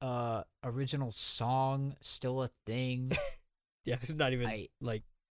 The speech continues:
Speaker 2: I mean, who cares about it this year?
Speaker 1: Wait, wait, is that actually, oh, yeah, yeah, yeah, it's that, but then there's just, like, the score. I get the score, like, yeah, but then they still have, like,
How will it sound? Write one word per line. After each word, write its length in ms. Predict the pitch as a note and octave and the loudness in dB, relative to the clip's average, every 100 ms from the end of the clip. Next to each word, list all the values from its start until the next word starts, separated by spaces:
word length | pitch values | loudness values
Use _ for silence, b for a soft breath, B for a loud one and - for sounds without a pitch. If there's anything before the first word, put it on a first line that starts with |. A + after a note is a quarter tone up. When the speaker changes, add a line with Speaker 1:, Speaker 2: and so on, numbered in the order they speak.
| - | -8
Speaker 2:
I 40 | A#2 | -4
mean, 180 | A2 | -2
who 120 | A2+ B2+ | -2 -2
cares 380 | - B2 B2 B2 | -2 0 2 0
about 240 | A#2 A#2 | 0 -4
it 100 | C#3+ | -2
this 200 | A#2+ - | -2 0
year? 180 | A#2+ A#2+ _ _ _ _ _ | -2 -4 _ _ _ _ _
Speaker 1:
Wait, 300 | D3 D#3+ C#3 | 4 4 6
wait, 220 | E3 C#3+ D#3 | 6 4 4
is 140 | D3 | 6
that 160 | G3 - | 6 6
actually, 520 | F3 F#3+ - F#3+ F3+ - | 0 0 0 0 2 6
oh, 140 | E3+ | 8
yeah, 160 | E3 D3+ | 8 6
yeah, 160 | C#3+ | 4
yeah, 160 | C3 A2+ | 2 2
it's 260 | C#3 C#3+ | 0 0
that, 260 | - F#3 - - | 4 4 2 -2
but 140 | F3 | 0
then 140 | G3+ A3 | 2 4
there's 240 | B3+ F#3+ - | 4 2 2
just, 440 | F#3+ E3+ - - _ _ _ _ _ _ _ _ _ _ _ _ _ | 4 4 2 -4 _ _ _ _ _ _ _ _ _ _ _ _ _
like, 300 | C3+ A#2 - _ _ _ _ - | 0 0 -6 _ _ _ _ -6
the 120 | D3+ C#3 | 2 6
score. 580 | - - A#3+ G#3+ C#3+ C#3+ | 8 8 10 10 10 8
I 80 | G#3+ | 6
get 200 | F4 - | 6 4
the 100 | D#3+ | 8
score, 840 | - - - F3 E3+ G#2+ G#2 D3+ - | 8 6 6 8 8 8 0 -6 -4
like, 200 | C3 B2 | -2 6
yeah, 400 | A3 B2+ E2 - _ _ | 8 8 4 -6 _ _
but 140 | F#3+ A3+ | -2 0
then 120 | A#3+ | 2
they 100 | A#3+ | 4
still 240 | - B3+ | 4 2
have, 260 | C#4+ C4 A3 | -2 -2 2
like, 240 | G3 - | 2 2